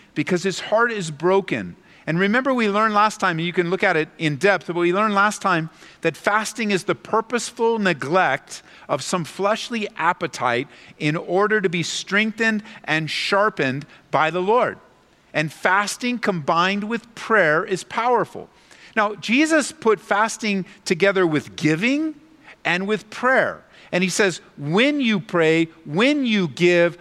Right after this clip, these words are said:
when you fast." It's an expectation for us that if you haven't fasted in a while,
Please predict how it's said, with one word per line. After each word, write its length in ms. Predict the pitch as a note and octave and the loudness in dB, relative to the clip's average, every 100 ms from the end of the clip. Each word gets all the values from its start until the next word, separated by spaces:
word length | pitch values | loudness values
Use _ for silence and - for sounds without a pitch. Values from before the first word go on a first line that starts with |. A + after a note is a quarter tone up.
| - | -12
when 320 | D#3 G3 A#3+ | -2 0 0
you 220 | A3+ G#3+ G#3+ | 0 0 -2
fast." 600 | - A3+ G#3+ B2+ A2+ F#3 | -2 0 0 -2 -4 -4
It's 160 | F3+ | -2
an 100 | G#3 | -2
expectation 880 | G3+ A3+ - C4 A#3+ A#3+ D4+ - C#4 | -2 -4 -4 -4 -2 -2 -2 -2 -6
for 220 | - B2 | -4 -4
us 340 | F2 D#2 - - _ _ _ _ _ _ _ - | -4 -8 -16 -20 _ _ _ _ _ _ _ -2
that 180 | E3+ F#3 | 0 2
if 140 | F3+ | 0
you 140 | G#3 | -2
haven't 380 | A3 B3+ C#4 C#4+ | -2 0 0 0
fasted 640 | F#3 - G3 B3 - - F3+ | -4 -2 0 0 -2 -2 -2
in 80 | D#3 | 0
a 80 | |
while, 560 | B2+ A2+ A2+ A2+ A#2+ E3 | 0 2 2 0 -2 -6